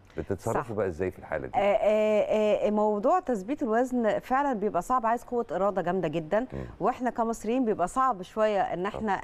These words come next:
Speaker 2: آه، نمسك نفسنا عن الأكل.
Speaker 1: مم.
Speaker 2: و-، وعلى طول بقول ال-، اتباع ال-، الرجيم ال-، ال-، يعني بيبقى فيه أنظمة من الرجيم كتيرة جدًا، ومش كل نظام ينفع التاني.
Speaker 1: أكيد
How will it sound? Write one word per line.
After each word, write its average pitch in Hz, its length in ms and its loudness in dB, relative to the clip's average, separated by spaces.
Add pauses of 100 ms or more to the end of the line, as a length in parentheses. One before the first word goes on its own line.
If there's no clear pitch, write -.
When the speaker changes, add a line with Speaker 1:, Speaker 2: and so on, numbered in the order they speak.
Speaker 2:
آه، 165 180 2
نمسك 214 520 2
نفسنا 170 560 0 (100)
عن 170 200 0
الأكل. 127 360 0 (220)
Speaker 1:
مم. - 60 -16 (360)
Speaker 2:
و-، 196 340 4
وعلى 202 400 2
طول 294 160 -2
بقول 254 380 2
ال-، 185 380 0
اتباع 226 560 0
ال-، 175 400 -4
الرجيم 180 560 0
ال-، 170 340 2
ال-، 165 360 0
يعني 160 220 2
بيبقى 156 220 2
فيه - 220 2
أنظمة 220 320 2
من 175 180 2
الرجيم 156 340 0
كتيرة 208 360 0
جدًا، 139 400 -2 (400)
ومش 196 340 2
كل 294 420 4
نظام 254 480 2
ينفع 269 540 0
التاني. 277 460 2
Speaker 1:
أكيد 160 320 -8